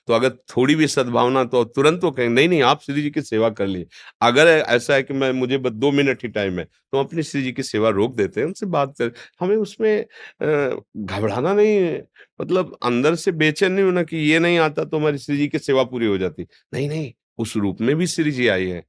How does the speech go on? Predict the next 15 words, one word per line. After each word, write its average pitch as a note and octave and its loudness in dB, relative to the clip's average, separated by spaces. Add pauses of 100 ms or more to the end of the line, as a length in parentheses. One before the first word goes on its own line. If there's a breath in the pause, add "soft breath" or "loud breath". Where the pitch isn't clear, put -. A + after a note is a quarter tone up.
(300)
उस G2+ -8
रूप G2 -4
में C#3+ -2
भी F3+ 0
हमारे E3 -2
प्रभु A#2+ -2
आए F#2+ 0
हैं। E2+ -8 (340 soft breath)
देखो, D3+ 0
हमारी D3+ 0
भक्ति B2 -4
का F3 0
स्वरूप C3+ -2
यही A2+ 0
है, G2+ -4